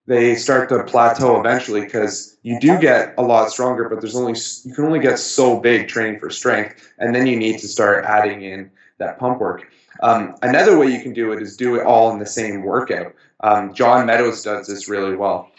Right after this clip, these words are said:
So he starts out, he feels it's safer to get a pump at the start of your workout in the muscle, and then work on to, or then move on to some more strength work on that ex-, exact same muscle. So, and exploding,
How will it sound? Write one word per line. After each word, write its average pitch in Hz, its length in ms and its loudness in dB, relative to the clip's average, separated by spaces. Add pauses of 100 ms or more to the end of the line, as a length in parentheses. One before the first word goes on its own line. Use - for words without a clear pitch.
So 117 240 2
he 139 140 2
starts 135 440 2
out, 123 360 2 (340)
he 120 140 -20
feels 120 320 0
it's - 100 -10
safer 117 280 0
to 113 60 -8
get 110 340 -2 (100)
a 117 100 -2
pump 113 400 -2 (160)
at 117 120 0
the 104 60 -4
start 110 280 0
of 110 80 0
your 104 100 -2
workout 113 460 0
in 110 80 -6
the 104 80 -8
muscle, 117 540 -4 (600)
and 127 140 0
then 131 160 4
work 139 220 4
on 127 180 2
to, 120 100 -6 (400)
or 131 160 4
then 139 300 2
move 131 160 0
on 123 180 -2
to 120 100 -14
some 123 180 -10
more 113 420 -2 (300)
strength 127 640 -2
work 95 460 -4 (400)
on 117 160 2
that 110 220 0
ex-, - 340 -14
exact 120 360 2
same 107 260 -6
muscle. 113 320 -4
So, 101 720 -4 (200)
and 123 140 -6
exploding, 104 800 0